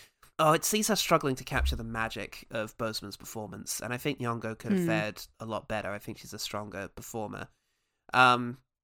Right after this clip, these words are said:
Speaker 1: so that's one side of the movie, and we're dealing with grief, and the grief side of it does work well, and it does feel like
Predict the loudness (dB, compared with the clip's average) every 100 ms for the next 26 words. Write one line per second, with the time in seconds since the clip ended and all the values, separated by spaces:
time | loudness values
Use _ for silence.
0 | _ _ _ -2 4 6 6 4 4 4
1 | 2 0 -6 -8 -6 -8 -4 -2 0 0
2 | -2 -8 -8 -6 -6 -6 -6 2 2 4
3 | 4 2 -2 -4 -4 -2 -4 -4 -2 0
4 | 0 -2 -4 -2 6 8 8 4 -2 0
5 | 2 0 -2 -6